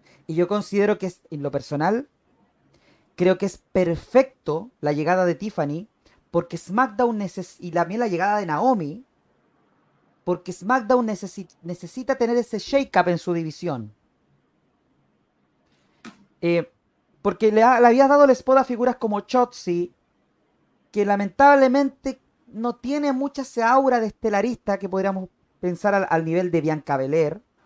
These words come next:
o al nivel de Charlotte, que Charlotte lamentablemente queda fuera del panorama por su lesión. Entonces necesitabas, bo-, y, y después todo lo del damage control,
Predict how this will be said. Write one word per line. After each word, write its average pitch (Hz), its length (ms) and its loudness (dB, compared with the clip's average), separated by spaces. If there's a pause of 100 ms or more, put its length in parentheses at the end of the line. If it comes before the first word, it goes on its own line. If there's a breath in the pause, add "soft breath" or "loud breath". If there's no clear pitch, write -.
o 139 100 -2
al 135 80 -2
nivel 139 220 0
de 139 120 -4
Charlotte, 156 500 2 (600)
que 139 100 -14
Charlotte 185 340 2
lamentablemente 160 800 0
queda 165 300 0
fuera 196 300 2
del 180 120 2
panorama 160 480 -2
por 135 120 -10
su - 160 -14
lesión. 127 420 -18 (680)
Entonces 233 260 -2
necesitabas, 294 840 4 (1700)
bo-, 190 180 -2
y, 185 160 -2
y 175 200 -4
después 156 480 -8
todo 190 160 6
lo 190 80 6
del 175 100 4
damage 170 260 -2
control, 156 440 -6